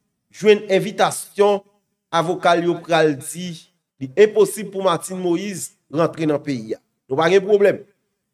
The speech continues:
Men kounye a sa ki pral pase, bon kote Walter E C Voltaire, yon nan moun ke nou l te site fò nan dosye a, li rele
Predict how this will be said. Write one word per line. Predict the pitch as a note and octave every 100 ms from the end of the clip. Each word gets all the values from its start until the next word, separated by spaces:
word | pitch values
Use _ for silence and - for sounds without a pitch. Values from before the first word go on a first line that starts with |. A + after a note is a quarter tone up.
| _ _ -
Men | F#3
kounye | D#4 D#4
a | D4+
sa | -
ki | - -
pral | C4+ -
pase, | A3 E3 - C4+ B3 - _ _ _ _
bon | B2+ G#3
kote | G#3+ A#3 C4 B3
Walter | A3 G3+ F#3 F#3 - A#3+ G#3
E | F#3+
C | G3+ A#3
Voltaire, | G3+ F3 D#3+ - A3+ A#3+ G3+ _ _ _ _ _ _ _ _
yon | B2+ A3 B3+
nan | C4+ C#4
moun | C#4+ C#4 E3 - - _ _ _ _ -
ke | G#3
nou | C4 C4
l | C4
te | C4
site | B3 C4+ B3 A3+
fò | - C4+ G#3 - _ _ E3+
nan | F#3+
dosye | F3+ F3+ - F3 F#3+
a, | F#3+ F#3 _ _ _ -
li | E3+
rele | G3+ F#3 F#3+